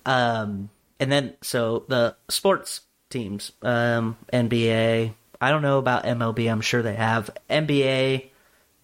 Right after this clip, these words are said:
definitely N F L, have had these things, and, uh, there's been some criticism, obviously, from the N F L, most notably Cole Ble-, Beasley,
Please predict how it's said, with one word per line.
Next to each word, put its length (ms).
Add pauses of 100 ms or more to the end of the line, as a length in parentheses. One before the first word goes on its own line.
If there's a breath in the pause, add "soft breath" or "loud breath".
definitely 440
N 100
F 160
L, 420 (800)
have 220
had 240
these 220
things, 400
and, 420
uh, 460 (100)
there's 200
been 200
some 160
criticism, 720
obviously, 680 (400 loud breath)
from 160
the 80
N 120
F 180
L, 260
most 280
notably 460
Cole 240
Ble-, 180 (160)
Beasley, 600